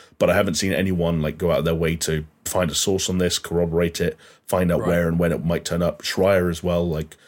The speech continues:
Speaker 1: I can't, I'm not sure. Schreier follows the snitch. He started following him really early on, um, but, uh, but, uh, I haven't seen.
Speaker 2: Oh,
Speaker 1: Um,
Speaker 2: so here's a question: If the snitch, uh,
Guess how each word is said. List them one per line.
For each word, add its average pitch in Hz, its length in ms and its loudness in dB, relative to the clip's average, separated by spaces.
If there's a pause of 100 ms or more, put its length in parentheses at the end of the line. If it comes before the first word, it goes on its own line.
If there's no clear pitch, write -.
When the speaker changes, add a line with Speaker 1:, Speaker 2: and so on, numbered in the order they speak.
(160)
Speaker 1:
I 65 80 -8
can't, - 240 -4
I'm 87 280 0
not 92 220 -2
sure. 87 240 2 (180)
Schreier 117 320 4
follows 85 380 2
the - 80 -8
snitch. - 520 -4
He 90 80 -6
started 90 300 2
following 85 260 2
him 80 140 0
really 82 240 0
early 80 200 0
on, 76 260 -4 (340)
um, 80 300 -2
but, 80 260 0 (500)
uh, 76 240 2 (260)
but, 73 200 -4 (600)
uh, 73 340 -4 (320)
I - 60 -8
haven't - 280 -2
seen. 78 400 0 (840)
Speaker 2:
Oh, 143 180 2
Speaker 1:
Um, 123 60 0
Speaker 2:
so 120 140 0
here's 151 160 2
a 135 40 -2
question: 117 540 -4
If 139 240 -4
the 139 100 -6
snitch, - 540 0 (320)
uh, 113 400 -4